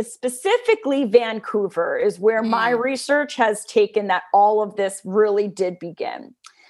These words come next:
Speaker 1: was in Vancouver. And there, um, in the seventies, there was things called spreading. There was the stage showers, all of those things. That starts emerging,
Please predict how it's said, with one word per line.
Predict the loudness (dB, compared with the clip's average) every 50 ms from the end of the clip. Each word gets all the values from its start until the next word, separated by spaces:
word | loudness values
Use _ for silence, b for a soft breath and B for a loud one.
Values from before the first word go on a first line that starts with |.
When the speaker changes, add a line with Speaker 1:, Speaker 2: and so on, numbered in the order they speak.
| b b b b _
Speaker 1:
was | 0 0 0 0
in | -2 -4 -2 0 0
Vancouver. | 0 0 0 -2 -4 -2 0 0 0 2 2 2 2 0 0 0
And | 0 0 2 4 4
there, | 4 4 4 4 2 2 2 2 2 2 0 -2 -4 _ 0
um, | 2 2 4 2 2 0 -2 -6 -6 -6
in | -4 -2 -2
the | -2 -4
seventies, | -4 -8 -16 -20 -20 -20 -20 -2 2 4 4 4 4 2 0 -2 0 -2 -2 -2 -2 -2 -2 -2 0 0 -2 -2 -4 2 4
there | 4 4 6
was | 4 0 0 -2
things | -2 -2 -2 -2 -4 -6
called | -2 0 0 0 0 -2
spreading. | -6 -14 -14 -2 0 2 2 2 2 -2 -4 -4 -4 -4 -2
There | 0 2 4 2
was | 2 0 0 -4
the | -6 -6
stage | -6 -4 0 2 2 2 2 -2
showers, | -4 0 2 2 4 4 2 0 0 0
all | 2 2 2 2 0
of | 0 0
those | 0 0 0
things. | -2 -4 -4 -4 -4 -2
That | 0 2 2 2 0 -2
starts | -4 -2 0 0 0 0 -2 -4
emerging, | -2 -2 0 2 2 2 2 0 0 -2 -2 -2 -2 -4 -4 -6 -8 -10